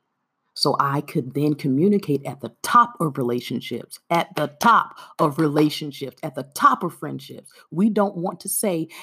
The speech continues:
"Hey, I know we just met and I know that we could possibly be friends." So <clears throat> these are my boundaries. I don't do phone calls every single day. I, I'm a married woman. If you text me and say it's nine one one, I'm going to text you back and ask you what it is,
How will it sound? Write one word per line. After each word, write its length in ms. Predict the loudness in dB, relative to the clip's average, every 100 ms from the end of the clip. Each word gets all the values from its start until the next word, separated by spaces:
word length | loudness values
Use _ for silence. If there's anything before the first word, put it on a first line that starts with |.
| -14
"Hey, 260 | -4 -2 -2
I 80 | -2
know 200 | 0 0
we 160 | 0
just 280 | -2 -6 -8
met 200 | -10 -6
and 120 | -6
I 60 | -4
know 220 | -2 -2
that 120 | 0 0
we 120 | 0
could 160 | -2
possibly 440 | -4 -6 -2 0 0
be 120 | 0
friends." 460 | -2 -2 0 2 2
So 220 | 0 -4 -8 -20 _
<clears throat> 180 | _ 6
these 440 | 8 10 8 8
are 60 | 8
my 180 | 6 4
boundaries. 680 | 0 -2 -4 -4 -6 -8 -14 -4 0
I 100 | 0
don't 240 | 2 2
do 120 | 2 2
phone 260 | 0 -2
calls 300 | -2 -2 -4
every 200 | -6 -6
single 300 | -6 -8 -8
day. 340 | -12 -16 -16 -18 -6 0
I, 240 | 0 0 0
I'm 180 | 0
a 80 | 2
married 400 | 2 0 0 -2
woman. 480 | -4 -4 -4 -4 -8
If 220 | -14 -6
you 80 | -6
text 360 | -4 -6 -4 -2
me 160 | -2 -2
and 160 | -4
say 180 | -2 -2
it's 240 | 0 0 2
nine 420 | 2 2 2 0
one 320 | 0 2 2
one, 360 | 0 -2 -2 -4 -2
I'm 160 | 0 2
going 200 | 2 2
to 120 | 0
text 540 | -4 0 0 2 0 4
you 140 | 4
back 340 | 4 0 0
and 100 | -2 0
ask 320 | 0 0 -2
you 160 | -2 0
what 200 | -2 -2
it 140 | 0
is, 400 | 0 -2 -6 -14